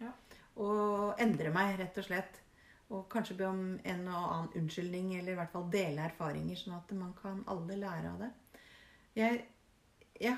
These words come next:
Speaker 2: håper i hvert fall at ingen tror at det jeg har ment nå, er at, eh, alle, s-, jo, for hvert år du, som går,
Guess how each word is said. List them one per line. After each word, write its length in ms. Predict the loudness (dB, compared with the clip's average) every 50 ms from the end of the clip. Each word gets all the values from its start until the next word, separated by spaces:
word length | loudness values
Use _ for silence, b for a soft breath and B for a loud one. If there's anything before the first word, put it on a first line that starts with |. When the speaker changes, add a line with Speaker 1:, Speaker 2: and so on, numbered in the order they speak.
| 2 2
Speaker 2:
håper 640 | 4 6 6 6 6 2 -4 -10 0 2 4 4 6
i 120 | 4 4
hvert 200 | 4 4 2 0
fall 260 | 0 0 2 2 2 0
at 140 | 0 0 -2
ingen 380 | -2 -2 0 0 -2 -2 -4 -6 -10 -18 -20 -20 -20 -20 -20 -6 -4
tror 340 | -2 -2 0 0 0 0
at 160 | 0 0 0 0
det 120 | 0 0 2
jeg 320 | 2 2 2 0 0 -2 -6 -10 -18 _ -20 _ _ _ _ _ _
har 180 | -8 -2 0 2
ment 540 | 4 4 4 4 4 4 4 2 -2 -4 -2
nå, 200 | 2 4 6 6 6 4 2 B B B B B B B B B -2
er 160 | 0 2 2
at, 240 | 2 0 0 0 0
eh, 360 | 0 2 2 2 0 0 -2 -4 -8 -12 -18 -20 -20 -20 -2 4 6
alle, 460 | 8 8 8 4 2 4 6 8 8 8 8 6
s-, 160 | 2 -2 -4 -4 -4 -4 -4 -8 -8 -2 0 2 2
jo, 420 | 2 4 4 2 2 2 0 -2 -2
for 120 | -2 -2 0
hvert 540 | 4 6 8 8 8 8 6 2 -2 2
år 320 | 8 10 10 10 10 10 8
du, 600 | 6 6 6 6 8 8 8 8 8 6 6 4 2
som 160 | 0 4 8
går, 280 | 10 10 10 10 8